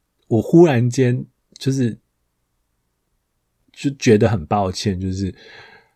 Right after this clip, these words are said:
我们擅自的用我们自己的立场去让小孩子做，其实我们也不小心传递出不好的反应给他。所以后来就跟他讲，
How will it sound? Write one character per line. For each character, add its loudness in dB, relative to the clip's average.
我 4
们 0
擅 2
自 -4
的 -10
用 2
我 -6
们 -10
自 -4
己 -6
的 -6
立 -6
场 -12
去 -2
让 0
小 -4
孩 -8
子 -8
做， -2
其 -2
实 -4
我 -6
们 -8
也 -8
不 -2
小 -4
心 -2
传 -8
递 -6
出 -6
不 2
好 -6
的 -10
反 -6
应 -6
给 -14
他。 -16
所 2
以 8
后 0
来 2
就 -2
跟 -2
他 -2
讲， -8